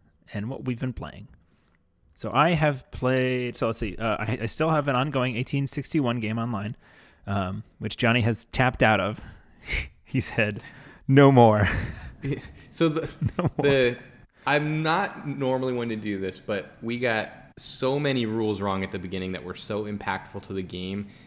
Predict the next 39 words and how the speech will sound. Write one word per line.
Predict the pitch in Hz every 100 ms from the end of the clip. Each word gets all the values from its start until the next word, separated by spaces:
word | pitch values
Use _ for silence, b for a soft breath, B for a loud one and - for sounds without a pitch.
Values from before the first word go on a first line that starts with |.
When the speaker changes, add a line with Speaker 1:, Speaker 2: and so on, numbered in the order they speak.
| B -
Speaker 2:
that | 98 -
it | 92 -
felt | 107 101
to | -
me | 98 92
like | 87 82
we | 95
needed | 90 87 85 -
to |
just | - -
start | - 85 82
over. | 85 87
But | 107
I | 135
didn't | 151 127
wanna, | 117 107
like, | 98 95 - B B -
be |
like, | 104 101 -
"Okay, | 156 151
everybody, | 139 123 120 113 113
we're | 104 104
throwing | - 117 107
this | 104 -
game | 101 95
away." | 95 92 92
So | - 95
I | 95
was | 92
just | 90
like, | 92 85 -
"All |
right, | 90 71 - _ _ _ - - - _ -
let | 104
my | 101 110
companies | 113 95 104 98 -
basically | 92 - - 95
get | 82 87 82 - - _
liquidated | 95 - 87 87 85 85 85